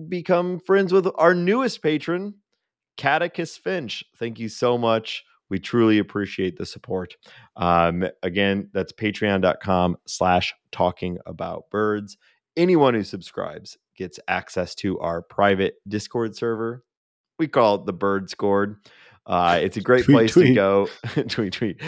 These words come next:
Speaker 1: We, it's a great place to go and chat with other Cardinal fans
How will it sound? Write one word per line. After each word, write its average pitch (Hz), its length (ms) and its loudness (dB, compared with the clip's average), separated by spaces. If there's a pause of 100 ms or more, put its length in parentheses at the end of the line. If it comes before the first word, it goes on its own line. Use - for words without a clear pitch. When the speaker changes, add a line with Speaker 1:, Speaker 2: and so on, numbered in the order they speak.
(200)
Speaker 1:
We, 120 220 -2
it's 120 180 0
a - 20 -6
great 165 220 2
place 135 200 2
to 123 60 -6
go 107 340 2
and 92 300 -4
chat 98 180 -4
with 95 140 -6
other 92 140 -4
Cardinal 92 300 -6
fans 87 460 -8